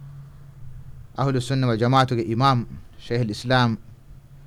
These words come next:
Ahmad bin Hanbal rahimahullahu shiinge ma akida taka meduga zikru ko difa we usulu sunna ge zikru ko difa ni mifada. Wa khairu hadhihi al ummati ba'da nabiyyiha Abu Bakr as-Siddiq.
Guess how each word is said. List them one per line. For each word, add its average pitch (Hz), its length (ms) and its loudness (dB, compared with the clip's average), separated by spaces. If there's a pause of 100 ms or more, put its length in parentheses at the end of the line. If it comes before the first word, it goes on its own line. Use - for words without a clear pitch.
(640)
Ahmad 165 260 4
bin 139 160 2
Hanbal 139 320 4
rahimahullahu 123 800 4 (1400)
shiinge 180 500 6
ma 131 220 4
akida 170 400 6
taka 143 320 4
meduga 131 400 4 (480)
zikru 127 320 0
ko 123 100 2
difa 123 300 4
we 117 240 4 (320)
usulu 123 320 2
sunna 123 320 2
ge 117 80 2
zikru 113 240 2
ko 123 100 0
difa 117 240 2
ni 113 60 2
mifada. 110 400 2 (1700)
Wa 101 80 -8
khairu 135 320 6
hadhihi 127 360 6
al - 40 -4
ummati 139 360 4
ba'da 120 280 4
nabiyyiha 120 560 2
Abu 120 240 0
Bakr 117 240 0
as-Siddiq. 107 500 -2